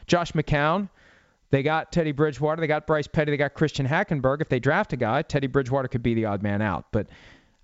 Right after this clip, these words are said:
I think the, the plan for now is that R G three is the guy who would come in and play in the event that Joe Flacco gets banged up during a game. Lamar Jackson is the guy who potentially would be groomed to be the week-to-week starter if Flacco has a five, six, seven-week injury.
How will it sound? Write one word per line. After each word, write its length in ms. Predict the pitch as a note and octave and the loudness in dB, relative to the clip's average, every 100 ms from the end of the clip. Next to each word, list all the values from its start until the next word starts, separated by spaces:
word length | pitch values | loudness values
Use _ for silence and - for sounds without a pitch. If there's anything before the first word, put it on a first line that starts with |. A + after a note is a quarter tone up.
| - | -2
I 120 | E3 | 0
think 320 | F#3+ G3 F3 | 0 -4 -2
the, 80 | D3+ - - | -2 -4 -14
the 240 | - D3 C#3 - | -2 -2 0 -2
plan 360 | - E3 E3 | 0 2 0
for 180 | D#3+ D3 | 0 2
now 320 | C3+ C3+ C3 | 2 2 0
is 480 | F#2+ A#2 A2 A2 - - _ _ - | 0 -2 -2 -4 -6 -14 _ _ -2
that 140 | C3 | 0
R 140 | D#3 | 0
G 160 | F#3+ G#3 | 0 -4
three 240 | - E3+ | -2 -2
is 80 | D#3+ | -2
the 80 | C#3 | 0
guy 200 | C#3 C3+ | 0 0
who 100 | C3 | -2
would 160 | B2 - | -4 0
come 200 | C#3 C3+ | 0 2
in 80 | |
and 160 | C3 A#2+ | 0 -2
play 400 | - B2+ A#2+ A#2 | 0 0 0 -2
in 100 | B2+ | -2
the 80 | B2 | 0
event 260 | A2+ B2+ | 0 -2
that 60 | - | -4
Joe 180 | - A#2+ | -2 -2
Flacco 460 | - A2+ A2 A#2 | 0 -2 0 -2
gets 160 | G#2 G#2 | 0 -4
banged 380 | - A2 A2 G#2+ | -2 0 0 0
up 200 | G#2 - - _ | -2 -4 -12 _
during 240 | - A#2 G#2+ | -4 -2 -2
a 60 | |
game. 340 | G2 G2+ F#2 F2+ - _ | -2 -2 -2 -4 -10 _
Lamar 240 | A#2+ B2 C#3+ | -2 0 0
Jackson 440 | D3 C#3 C3+ C#3+ | 0 -2 -2 -2
is 120 | B2+ | -2
the 100 | - | 0
guy 300 | A#2 A#2+ A#2 | 0 2 0
who 120 | G#2 B2+ | -2 -4
potentially 560 | - - D3 - B2+ | -2 0 0 0 0
would 140 | B2 A#2 | 0 0
be 100 | A#2+ | -2
groomed 480 | A#2 B2 A#2+ A#2 | 0 0 0 0
to 100 | - | -2
be 160 | A#2 A#2+ | -2 0
the 80 | A2+ | 0
week-to-week 580 | A2 B2+ - A2+ A#2 - | -2 -4 -2 -2 -2 -4
starter 540 | - A#2+ A#2 A#2 A2 | 0 0 0 -2 -4
if 220 | - A#2+ - | -4 -6 -2
Flacco 400 | A#2 A2 A#2 G#2 | -2 0 -2 0
has 380 | G#2+ G#2+ G#2 - - _ - | 0 0 -4 -10 -18 _ -16
a 80 | - | -6
five, 320 | - B2 A#2+ | 0 0 0
six, 280 | - A#2 - | -4 -6 -4
seven-week 500 | - G#2+ G2 G2 - | -2 -2 0 -2 0
injury. 360 | A#2 G2 D2 | -2 -2 -8